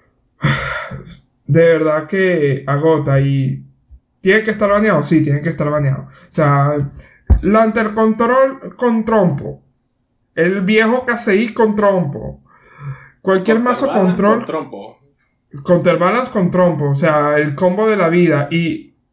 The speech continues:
Speaker 1: imagínate esto, este, ya en Legacy está el mazo Milagros.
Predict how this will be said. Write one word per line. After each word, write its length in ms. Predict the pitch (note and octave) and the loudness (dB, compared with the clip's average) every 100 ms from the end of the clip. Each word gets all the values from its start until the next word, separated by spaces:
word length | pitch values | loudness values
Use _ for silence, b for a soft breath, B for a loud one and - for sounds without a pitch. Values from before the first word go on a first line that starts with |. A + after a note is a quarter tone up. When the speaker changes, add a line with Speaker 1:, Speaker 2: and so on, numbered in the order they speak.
| _ - | _ -2
Speaker 1:
imagínate 680 | F#3+ F#3+ G#3+ C4 A3 F3+ D3 | 0 2 2 2 2 2 2
esto, 340 | C#3+ D3 C3+ | 0 -2 -2
este, 580 | D3 D3 - D#3+ C3+ - | -2 -6 -4 -4 -4 -4
ya 260 | D#3+ G#3+ A#3+ | -4 -4 -2
en 200 | B3 B3 | -4 -2
Legacy 720 | A#3+ A3 A3 G#3+ A#3+ B3 - _ _ _ _ _ | 0 0 -2 -4 -8 -8 -12 _ _ _ _ _
está 300 | - D#3+ E3 | -4 -2 0
el 80 | D#3+ | 2
mazo 380 | F3+ F#3+ F#3 G3 | 2 0 0 2
Milagros. 840 | F#3+ D#3+ D3 C#3+ F#3+ - - _ | 4 4 2 2 0 -4 -14 _